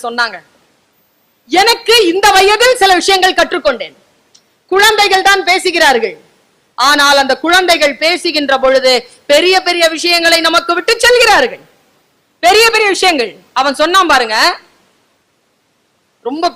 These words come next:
பிரச்சனையா இருக்குடா" அப்படின்னு. மீ, ஒருத்தன் இப்படிதான் பிரச்சனைன்னு நுழைஞ்சானா. "என்னடா எனக்கே கதை சொல்றியடா?" மீ, மீ, மீ, டூ மினிட்ஸா?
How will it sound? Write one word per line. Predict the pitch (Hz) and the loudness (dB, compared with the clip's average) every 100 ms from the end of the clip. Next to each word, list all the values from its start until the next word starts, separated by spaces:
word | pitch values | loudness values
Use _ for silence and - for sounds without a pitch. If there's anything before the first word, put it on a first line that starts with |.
| - | -6
பிரச்சனையா | 262 311 311 294 | -8 -6 -2 -2
இருக்குடா" | 254 233 233 | -2 0 0
அப்படின்னு. | 220 233 226 - _ _ _ | 0 -4 -8 -10 _ _ _
மீ, | - 330 262 - _ _ _ _ _ _ _ _ _ _ _ _ _ - | -4 -2 -2 -6 _ _ _ _ _ _ _ _ _ _ _ _ _ -4
ஒருத்தன் | 269 285 285 330 | -2 0 0 -2
இப்படிதான் | 277 311 302 | -2 -2 -2
பிரச்சனைன்னு | 294 294 285 302 285 | -4 -2 -2 -2 0
நுழைஞ்சானா. | 285 277 247 202 _ _ _ _ _ _ _ _ _ | 0 0 -2 -6 _ _ _ _ _ _ _ _ _
"என்னடா | 233 240 269 | -4 0 0
எனக்கே | 254 214 220 254 | -2 -6 -6 -8
கதை | 247 208 202 | -6 -8 -10
சொல்றியடா?" | 208 180 185 175 175 156 - | -16 -12 -10 -10 -12 _ -20
மீ, | 208 | -18
மீ, | 214 208 | -16 -18
மீ, | 196 147 _ _ - | -20 -20 _ _ -12
டூ | 302 | -10
மினிட்ஸா? | 247 196 - 277 | -10 -10 -8 -8